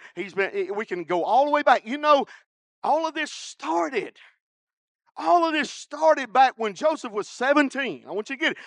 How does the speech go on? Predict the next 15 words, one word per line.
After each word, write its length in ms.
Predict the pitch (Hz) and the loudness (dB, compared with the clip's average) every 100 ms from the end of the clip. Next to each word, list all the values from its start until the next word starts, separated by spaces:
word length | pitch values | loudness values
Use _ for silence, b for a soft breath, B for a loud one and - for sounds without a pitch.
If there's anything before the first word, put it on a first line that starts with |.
| B | B
He 140 | - 302 | -4 -2
starts 420 | - 294 285 - B B _ _ _ | 4 6 4 2 B B _ _ _
having 460 | - - 311 285 247 | -4 6 6 6 -2
dreams. 920 | - 285 302 240 135 107 98 - - _ _ _ b b 214 | -4 -2 -2 -2 -8 -16 _ -20 -20 _ _ _ b b -14
He 80 | |
starts 240 | 254 285 277 | -2 -2 0
having 220 | 285 269 | 0 2
all 180 | 294 330 | 4 2
these 180 | 311 - | 0 2
dreams. 400 | 311 262 262 226 | 2 2 0 -6
He's 140 | 214 | 0
having 200 | 269 262 | 0 2
these 200 | 269 185 | -2 -4
dreams 500 | - 330 311 269 190 | 0 2 2 -2 -4
about, 400 | 208 196 190 | 0 2 4